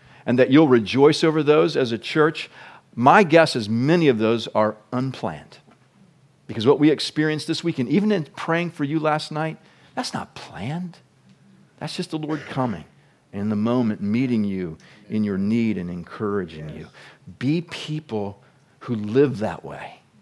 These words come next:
Can I, can I just say this? Being people who are led by the Spirit, that is, that's an exciting life.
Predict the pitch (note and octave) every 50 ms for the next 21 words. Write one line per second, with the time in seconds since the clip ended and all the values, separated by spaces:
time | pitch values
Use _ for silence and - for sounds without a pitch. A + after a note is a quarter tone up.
0 | _ _ _ _ _ - - _ - - A3 B3+ G3+ D3+ - A#3 C#4 D4 G#3+ -
1 | - F#3+ E3 D3 D#3 C#3+ - - - - - - - - _ - G#2+ G2 D#3+ G#3
2 | B3 C4 - - G#3 G#3+ - F3+ C#3+ D3+ D3+ C3+ B2 A#2+ B2 C3+ D#3 D#3+ C#3 C3
3 | B2 A2+ A2+ - - - - - C3+ C#3 D3 C3 - - F#3+ A3+ B3 G#3+ D3+ -
4 | - G3+ C#4+ - - G4 - - - - C#3 A2 G#2+ G#2 G#2 G#2+ A2 B2 C3+ -
5 | - - - - - -